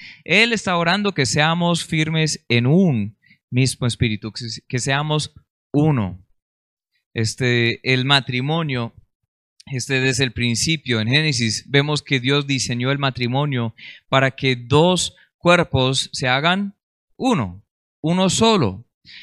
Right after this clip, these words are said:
Pero eso está hablando de lo físico. Aquí está hablando de, del psiquio, del alma, del intelecto, del espíritu de uno,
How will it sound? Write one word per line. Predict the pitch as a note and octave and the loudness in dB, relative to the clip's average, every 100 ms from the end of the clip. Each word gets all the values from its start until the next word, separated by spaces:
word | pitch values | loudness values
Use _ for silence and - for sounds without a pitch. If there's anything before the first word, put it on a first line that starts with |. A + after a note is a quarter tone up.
| - | -4
Pero | - F#3 | 2 6
eso | G#3 C4+ | 6 4
está | B3 G3+ | 0 2
hablando | E3+ E3 F3 | 2 2 2
de | F#3+ | 2
lo | F3 | 2
físico. | G#3 A3 D3+ A#2+ - F#2 D2+ | 0 0 0 -2 -4 -6 -6
Aquí | - C3 - G#3+ | -4 -4 2 2
está | - D#3+ | 4 2
hablando | C#3+ C#3 C#3+ D#3+ D#3+ C#3 | 2 0 2 2 2 -2
de, | C#3 C#3 C#3 C3+ | 2 2 2 0
del | C3 A#2 | -2 0
psiquio, | - F#3+ - B2 A#2 | 0 0 0 -2 -2
del | A#2+ A#2+ | -2 2
alma, | D3+ G3 E3 A#2+ G#2+ | 2 2 0 -2 -2
del | B2+ B2 - | -2 -4 -4
intelecto, | D#3+ C#3+ C3+ D#3 E3+ - C#3+ | -4 -2 0 0 0 -2 -2
del | B2+ B2 | 0 -2
espíritu | A#2+ - E3+ D#3+ C#3+ C3+ | -4 -2 -2 -2 -4 -6
de | C#3 C3 | -2 0
uno, | D#3 E3+ C3+ | 2 0 -2